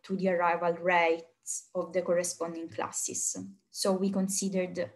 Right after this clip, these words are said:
unbalanced bounds. In the second case,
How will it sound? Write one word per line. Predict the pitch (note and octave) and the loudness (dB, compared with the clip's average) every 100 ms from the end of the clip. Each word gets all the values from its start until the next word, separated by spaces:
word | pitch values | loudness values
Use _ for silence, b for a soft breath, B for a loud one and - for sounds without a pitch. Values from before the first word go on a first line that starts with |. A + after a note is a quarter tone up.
| - | -8
unbalanced | F3+ F3+ F3 F3 E3 E3 - - - | -6 0 4 4 4 0 -4 -6 -6
bounds. | E3 D#3 - - - - _ _ _ _ b b b b b | -4 -2 -4 -6 -8 -12 _ _ _ _ b b b b b
In | G3+ | -2
the | G#3 | 0
second | G#3+ D#4+ D#4+ D4 C#4 | 4 4 6 4 4
case, | - G#3+ F#3+ F#3+ G3 | 2 2 2 2 0